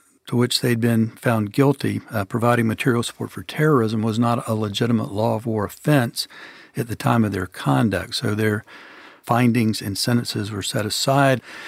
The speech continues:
That's been kind of typical. Uh, you know, it seems like there's a step forward and two steps back. I guess really the only case you could say has been a successful prosecution,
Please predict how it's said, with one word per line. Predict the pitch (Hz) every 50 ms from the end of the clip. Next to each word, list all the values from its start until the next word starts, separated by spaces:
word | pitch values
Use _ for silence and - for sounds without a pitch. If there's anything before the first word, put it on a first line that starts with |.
| - - - - - -
That's | - 160 -
been | - 170 139
kind | - 165 143
of | 123 117
typical. | - - 175 165 - - 95 - 110 107 101 101 101
Uh, | 101 107 107 107 101
you | - 107
know, | 110
it | 110 113
seems | - 139 120 -
like | 127 117 120
there's | - 110 98 -
a | -
step | - - - 131 127 -
forward | - - 127 120 117 117 110
and | 113 95
two | - - 123
steps | - - 120 110 107 - -
back. | - - 123 120 123 117 120 - - - - - - - - - _ -
I | - 120
guess | 123 135 131 -
really | 175 151 151 139
the | 123 123 - -
only | 135 147 160 170 165 151 143
case | - - - 160 160 160 139 -
you | 131 117
could | - 113
say | - - 135 127
has | 123 120 117
been | 123 123 120 120
a | 113
successful | - - 151 - - - 135 127 - - - - 123 117
prosecution, | 110 - - 123 117 110 - - 143 - - - - 147 147 143 - - - 117 113 110 101